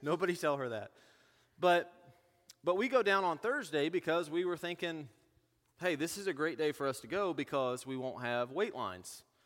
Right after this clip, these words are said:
We'll just be able to go right up to every ride and you'll enjoy it. You know, we're celebrating her birthday, so it's like,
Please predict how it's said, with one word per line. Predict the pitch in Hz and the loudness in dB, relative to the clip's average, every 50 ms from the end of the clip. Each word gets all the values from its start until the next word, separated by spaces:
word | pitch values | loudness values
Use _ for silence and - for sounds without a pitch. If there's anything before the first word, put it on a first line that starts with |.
| _ _ _ _ _ | _ _ _ _ _
We'll | 135 151 156 | -8 -6 -4
just | 170 165 147 - | -4 -4 -4 -2
be | 147 147 156 | -2 0 0
able | 156 143 | 0 0
to | 131 127 | -2 -2
go | 113 135 147 156 156 151 | 0 0 2 2 2 2
right | 139 143 151 175 190 | 4 4 4 4 4
up | 190 185 180 - | 4 2 2 0
to | 175 175 | -2 -4
every | 185 170 180 175 | -2 -2 -2 0
ride | 175 180 180 185 190 190 190 190 147 | 2 2 4 4 4 4 2 0 -2
and | 131 120 113 110 107 - _ _ _ _ _ _ _ _ _ | -2 -4 -6 -8 -12 -16 _ _ _ _ _ _ _ _ _
you'll | - 156 175 190 190 | -2 2 2 4 2
enjoy | 175 160 139 165 180 185 185 185 | 2 0 0 0 2 2 4 4
it. | 185 180 185 180 - 170 | 4 4 2 0 -2 -2
You | 170 170 | -4 -2
know, | 170 170 165 165 165 | 0 2 2 2 2
we're | 151 135 | 0 -2
celebrating | - - 165 170 160 170 175 165 165 | -2 0 0 2 2 2 0 0 -2
her | 170 165 | -4 -2
birthday, | 143 170 170 170 170 - 165 160 160 160 | 0 0 0 0 0 -2 0 0 0 0
so | 156 - - 139 123 | -2 -2 -4 -4 -4
it's | 123 - - | -4 -4 -2
like, | 131 123 117 117 110 | 0 0 0 0 -2